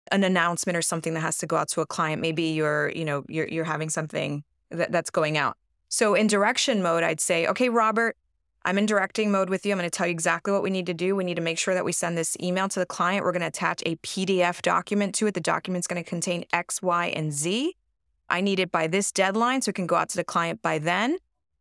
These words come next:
How does that sound?" And, and then Robert goes, "Yeah, that's good." That's me in directing mode.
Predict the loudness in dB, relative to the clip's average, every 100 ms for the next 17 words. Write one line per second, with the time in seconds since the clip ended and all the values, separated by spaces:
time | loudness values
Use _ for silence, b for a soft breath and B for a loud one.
0 | _ _ -2 0 2 2 0 0 0 0
1 | 0 -4 -6 -8 -4 0 2 4 4 2
2 | 2 2 2 2 2 -2 0 0 0 0
3 | 0 2 2 4 4 2 0 -2 -4 -4
4 | -4 -6